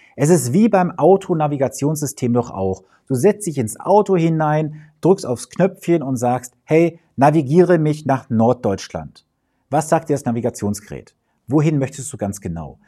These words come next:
Weil Norddeutschland kann Lübeck sein, es kann Hamburg sein, es kann Rostock sein. Es ist alles Norddeutschland. So, du musst spezifisch werden.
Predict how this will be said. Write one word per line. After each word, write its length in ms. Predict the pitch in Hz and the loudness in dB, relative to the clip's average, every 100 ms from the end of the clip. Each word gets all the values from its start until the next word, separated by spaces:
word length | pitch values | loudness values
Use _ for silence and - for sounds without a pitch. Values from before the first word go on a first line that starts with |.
| _ | _
Weil 160 | - 131 | -4 0
Norddeutschland 720 | 131 190 220 170 - 104 90 | 2 2 2 0 0 -4 -4
kann 380 | - 160 104 76 - _ _ _ | -4 0 0 -4 -16 _ _ _
Lübeck 400 | 110 131 151 156 | 0 2 2 0
sein, 340 | - 160 196 190 | -2 -2 -2 -6
es 120 | - | -10
kann 220 | - 98 90 | -6 -4 -2
Hamburg 300 | 131 160 - | 0 -2 -2
sein, 400 | 147 151 151 - | -6 -4 -8 -10
es 140 | 120 - | -12 -6
kann 200 | 131 120 | -4 -2
Rostock 440 | 139 - - - | -4 -6 -14 -14
sein. 260 | - 69 _ _ _ | -18 -20 _ _ _
Es 140 | - 113 | -8 -8
ist 160 | 104 | -6
alles 340 | - 135 160 - | -4 -2 -2 -2
Norddeutschland. 840 | 180 254 254 110 - - - _ _ _ _ _ | -2 -2 -2 -4 -4 -14 -18 _ _ _ _ _
So, 180 | - 139 | -2 0
du 100 | 120 | 2
musst 200 | 151 - | 0 0
spezifisch 800 | - 151 151 - 233 233 170 - | -2 -4 -4 -4 -4 -2 -4 -6
werden. 360 | 80 67 - | -10 -10 -16